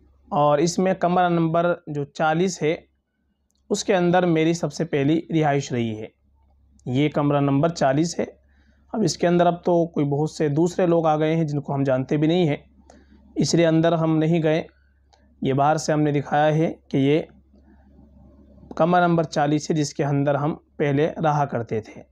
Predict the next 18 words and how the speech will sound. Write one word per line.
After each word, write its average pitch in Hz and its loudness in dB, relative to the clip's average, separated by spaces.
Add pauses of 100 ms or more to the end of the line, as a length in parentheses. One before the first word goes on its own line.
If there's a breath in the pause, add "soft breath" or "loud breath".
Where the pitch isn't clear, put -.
(500)
ये 156 2
हमारी 147 2
रिहाइश 131 0
थी। - -18 (1700)
अब 143 2
ये 170 6
आगे 175 4
हम 165 -2 (360)
मदरसा 156 0
के 185 -2
अंदर 175 2
आ 156 2
चुके - -6
हैं, 156 -2 (1120 soft breath)
यहाँ 151 2
से 196 0
हम 185 2
आपको 175 0